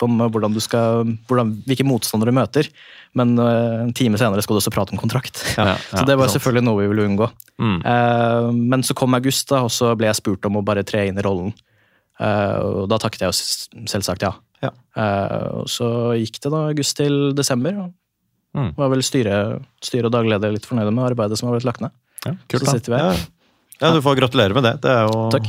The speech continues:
Speaker 3: eh,
Speaker 2: En spennende og viktig jobb,
Speaker 3: Absolutt.
Speaker 1: Ja,
Speaker 2: må man
Speaker 1: ja.
Speaker 2: kunne si.
Speaker 1: Uten tvil.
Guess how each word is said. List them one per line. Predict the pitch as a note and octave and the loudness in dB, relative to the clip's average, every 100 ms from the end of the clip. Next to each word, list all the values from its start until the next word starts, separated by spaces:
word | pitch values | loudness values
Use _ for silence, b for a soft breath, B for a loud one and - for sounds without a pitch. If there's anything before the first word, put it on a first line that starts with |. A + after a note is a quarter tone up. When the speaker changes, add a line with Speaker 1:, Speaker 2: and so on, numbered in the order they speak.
| G2+ _ B B B B B | -8 _ B B B B B
Speaker 3:
eh, | A2+ G#2+ G2+ G2 G2 G2 F#2+ | 0 2 2 2 2 2 2
Speaker 2:
En | |
spennende | G2 A2+ F#2 F#2 G2 | 2 2 4 4 4
og | F#2+ | 2
viktig | F2+ F2 | 0 0
jobb, | B2 F#3 _ _ _ _ | 0 -2 _ _ _ _
Speaker 3:
Absolutt. | - G#2+ D3 B2+ - | -6 -4 -2 -4 -4
Speaker 1:
Ja, | G#2+ | 0
Speaker 2:
må | G2+ | 2
man | A2 | 4
Speaker 1:
ja. | |
Speaker 2:
kunne | G#2+ G2+ | 4 4
si. | C#3 - - | 2 0 -4
Speaker 1:
Uten | G#2+ G#2 | -2 -2
tvil. | F#2+ | -4